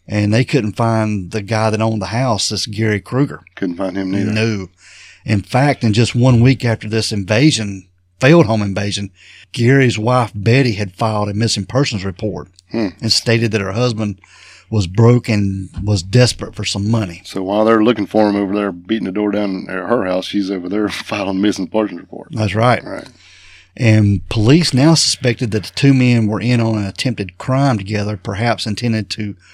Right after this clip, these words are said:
Speaker 1: rob the McAllisters, but, uh, any motive was unknown.
Speaker 2: Yes.
Speaker 1: They would spend the next six months trying to put all these pieces together, but it wasn't until September of that year that they made a big discovery.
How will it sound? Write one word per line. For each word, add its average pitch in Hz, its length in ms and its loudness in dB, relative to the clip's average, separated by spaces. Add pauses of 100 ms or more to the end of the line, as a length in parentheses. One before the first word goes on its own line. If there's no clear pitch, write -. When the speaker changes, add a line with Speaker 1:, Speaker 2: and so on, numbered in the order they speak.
(220)
Speaker 1:
rob 110 480 4
the 113 60 0
McAllisters, 98 880 -2 (600)
but, 101 220 0 (180)
uh, 104 220 0
any 113 280 4
motive 107 460 4
was 104 160 0
unknown. 104 580 -2
Speaker 2:
Yes. 113 260 -10 (840)
Speaker 1:
They 135 120 6
would 175 140 8
spend 143 260 2
the 117 60 2
next 131 360 0
six 151 320 0
months 139 300 4
trying 123 300 -2
to 104 60 -4
put 127 160 0
all 117 120 4
these 117 140 -2
pieces 123 300 -8
together, 104 480 -4 (680)
but 113 120 0
it 120 40 4
wasn't 120 360 6
until 104 200 0
September 139 800 2
of 101 80 -4
that 107 160 -2
year 104 460 -2 (580)
that 104 120 -10
they 110 120 2
made 107 220 2
a 92 40 0
big 107 260 0
discovery. 98 520 -2